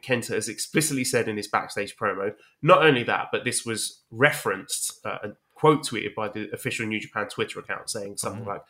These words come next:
Speaker 1: "Did Kenta just call out who we think he called out?" And, I, you know, a lot of the times New Japan wrestlers, they just say shit.
Speaker 2: Right.
Speaker 1: They do that. But when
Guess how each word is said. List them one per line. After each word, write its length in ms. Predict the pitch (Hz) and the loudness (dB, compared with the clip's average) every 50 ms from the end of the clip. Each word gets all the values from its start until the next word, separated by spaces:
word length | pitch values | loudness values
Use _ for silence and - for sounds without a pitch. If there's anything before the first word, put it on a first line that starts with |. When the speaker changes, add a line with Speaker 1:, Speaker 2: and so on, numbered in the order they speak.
| - - - _ - | -20 -20 -20 _ -2
Speaker 1:
"Did 120 | - 131 135 | -2 0 4
Kenta 280 | 139 147 139 135 135 | 6 6 6 6 4
just 200 | 120 135 - - | 0 0 0 2
call 200 | - 147 143 135 123 | 2 4 6 6 6
out 120 | - 123 | 6 6
who 120 | 139 139 | 6 6
we 80 | 123 123 | 6 6
think 240 | 120 - 165 139 - | 6 4 4 4 4
he 100 | 117 104 | -4 -8
called 240 | - 107 90 - - | -8 -8 -12 -8 -6
out?" 180 | 98 95 - - - _ _ _ | -8 -8 -8 -12 -20 _ _ _
And, 100 | - 120 | -2 0
I, 120 | 117 - - - | 0 0 0 0
you 240 | 131 143 139 160 | -2 0 2 4
know, 100 | 143 120 98 | 4 4 6
a 40 | 120 | 6
lot 200 | 139 - 175 151 | 8 8 8 8
of 80 | 151 143 | 6 2
the 60 | - | 4
times 340 | 139 135 127 117 - - - | 2 2 2 2 -2 -6 -4
New 100 | 131 123 | -4 -4
Japan 280 | 107 - - 117 107 104 | -4 -4 -4 -4 -2 -2
wrestlers, 300 | 104 - - 104 - - | -4 -6 -6 -10 -4 -4
they 100 | 107 101 | -4 -2
just 340 | - 107 104 - - _ _ _ _ _ _ - | -2 -4 -6 -8 -10 _ _ _ _ _ _ -4
say 200 | - - 98 95 | 0 0 2 2
shit. 260 | - - 98 92 - - _ _ | 0 -2 -2 -4 -6 -10 _ _
Speaker 2:
Right. 160 | - 101 95 95 _ _ - 117 | -10 -10 -10 -10 _ _ -4 -4
Speaker 1:
They 80 | 117 | -2
do 160 | 113 113 101 | -2 -2 -4
that. 240 | 87 98 95 - - - - - - _ | -2 -4 -8 -8 -10 -14 -20 -20 -10 _
But 220 | - 143 120 110 - - - | 6 8 8 8 6 0 2
when 420 | 123 139 135 131 123 123 110 - | 6 8 8 8 6 2 -2 -8